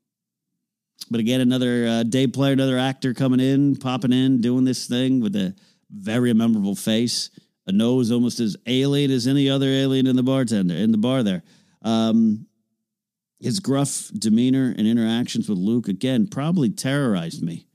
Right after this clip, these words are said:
uh, when it came to, uh, and haunted my actions with bartenders later on. I, I'm, I'm always treating bartenders right because I just don't want them to get gruff with me like Wuher did with Luke.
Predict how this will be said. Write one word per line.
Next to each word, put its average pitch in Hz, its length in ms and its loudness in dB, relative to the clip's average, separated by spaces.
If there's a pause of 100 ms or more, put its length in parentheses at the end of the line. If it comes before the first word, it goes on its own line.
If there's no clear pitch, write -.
(680)
uh, 87 320 -2
when 95 180 0
it 82 120 -4
came 98 260 0
to, 90 80 -2
uh, 90 680 -4
and 87 100 -4
haunted 117 400 -2
my 98 400 0
actions 95 640 -4
with 98 140 -6
bartenders 98 640 -4
later 101 300 -2
on. 107 220 0
I, 107 300 -2
I'm, 117 200 -2
I'm 123 220 -2
always 143 340 0
treating 135 300 0
bartenders 120 560 0
right 120 200 -2
because 98 200 -4
I 98 80 -2
just 104 220 -6
don't 107 140 -2
want 104 200 0
them 101 240 0 (680)
to 107 80 -4
get 95 200 -2
gruff 110 340 -4
with 104 160 -4
me 73 240 -8 (240)
like - 160 -12
Wuher 92 340 -2
did 85 220 -4
with 80 100 -10
Luke. 95 340 -4